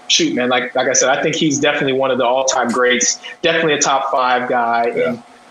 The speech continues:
Speaker 1: you know, the other guys that people like to put in there ahead of him, I, I always, I always wanna hear the reasons why.
Speaker 2: Mm-hmm.
Speaker 1: Um, because, because I, I feel like I, I have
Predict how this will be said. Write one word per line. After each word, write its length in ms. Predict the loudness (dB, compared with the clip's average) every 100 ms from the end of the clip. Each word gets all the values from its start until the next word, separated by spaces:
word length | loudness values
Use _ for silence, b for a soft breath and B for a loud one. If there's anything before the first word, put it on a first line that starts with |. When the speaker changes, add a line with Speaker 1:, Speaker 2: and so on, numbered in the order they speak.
| -2
Speaker 1:
you 100 | 0
know, 80 | 2
the 140 | 2
other 180 | 2 2
guys 360 | 2 2 2
that 180 | 0 -2
people 240 | -2 0 0
like 220 | 0 -2
to 80 | -2
put 180 | 0
in 120 | 0 0
there 200 | 0 0
ahead 220 | 0 0
of 80 | 2
him, 240 | 0 2
I, 80 | 0
I 220 | 0 2
always, 560 | 2 2 2 2 0 -2 -2
I 100 | 0
always 280 | 2 2 2
wanna 220 | 0 0
hear 240 | 0 0
the 100 | 0
reasons 460 | 0 0 0 -2 -4
why. 460 | -2 0 2 0 -4 -10 -20 -16 -6
Speaker 2:
Mm-hmm. 60 |
Speaker 1:
Um, 500 | -2 0 0 -2 -6 -12 -4
because, 320 | 0 2 2 2 0
because 240 | 0 0
I, 140 | 0 0 0
I 60 | 0
feel 100 | 0
like 160 | 0 0
I, 180 | 0 -2 0 0
I 20 |
have 320 | 2 0 0